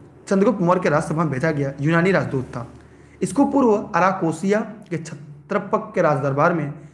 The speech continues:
सर्कुलस का राजदूत रह चुका था। मेगास्थनीज ने काफी समय तक मौर्य दरबार में निवास किया। उसने बहुत कुछ देखा। उसकी प्रसिद्ध ग्रंथ थी इंडिका। इसकी प्र-, प्रसिद्ध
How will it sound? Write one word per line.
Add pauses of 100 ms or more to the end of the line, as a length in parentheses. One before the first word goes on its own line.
(140)
सर्कुलस
का
राजदूत
रह
चुका
था। (680)
मेगास्थनीज
ने
काफी
समय
तक
मौर्य
दरबार
में
निवास
किया। (420)
उसने
बहुत
कुछ
देखा।
उसकी
प्रसिद्ध
ग्रंथ
थी
इंडिका। (280)
इसकी
प्र-,
प्रसिद्ध